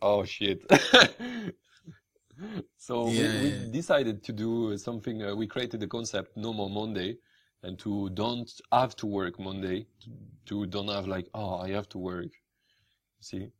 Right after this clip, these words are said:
Speaker 2: Interesting.
Speaker 1: Uh, yeah.
Speaker 2: Was it weird at first?
Speaker 1: Uh, yeah, for her especially, because she's, like, she did quit,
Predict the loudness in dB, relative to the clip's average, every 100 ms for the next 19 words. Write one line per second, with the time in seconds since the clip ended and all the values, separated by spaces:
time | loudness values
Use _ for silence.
0 | _ _ -8 -6 -4 -4 -6 -8 -10 -12
1 | -14 _ _ _ _ -8 -4 -2 0 0
2 | 0 0 4 6 6 2 2 0 0 -8
3 | _ _ _ _ _ _ _ _ _ -4
4 | 2 4 4 2 -4 2 4 4 4 0
5 | -4 -4 -2 0 0 0 -2 -4 -4 -6
6 | -6 -4 -6 -4 -6 -6 _ _ -14 -10
7 | -8 -6 -6 -4 -2 -2 -6